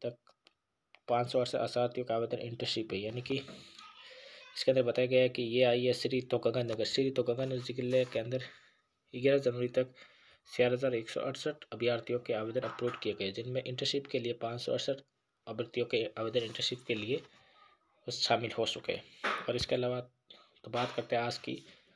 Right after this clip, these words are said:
तो पेमेंट के अंदर। तो दोस्तों, आज तो भरतपुर का तो रीपेमेंट हुआ, इसके अलावा हनुमानगढ़ का आज तो पेमेंट आया, और इसके अलावा बहुत सारे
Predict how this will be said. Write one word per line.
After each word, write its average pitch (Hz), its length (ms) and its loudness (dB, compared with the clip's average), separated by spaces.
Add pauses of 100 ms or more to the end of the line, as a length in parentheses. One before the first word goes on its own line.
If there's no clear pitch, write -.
(680)
तो 131 80 -14
पेमेंट 131 320 0
के - 120 -4
अंदर। 113 200 -4 (220)
तो - 100 -12
दोस्तों, 127 320 0
आज 120 200 -2 (100)
तो 120 60 -4
भरतपुर 120 440 -2
का 127 160 -2 (280)
तो - 80 -10
रीपेमेंट 123 460 0
हुआ, 123 160 -2 (440)
इसके - 180 0
अलावा 123 300 2
हनुमानगढ़ 120 520 -2
का 127 140 -4 (360)
आज 117 180 -6
तो 117 200 -8 (120)
पेमेंट 123 260 -6
आया, 123 200 -2 (600)
और 123 120 -6
इसके 123 200 -4
अलावा 123 220 -2
बहुत 127 220 0
सारे 123 180 -2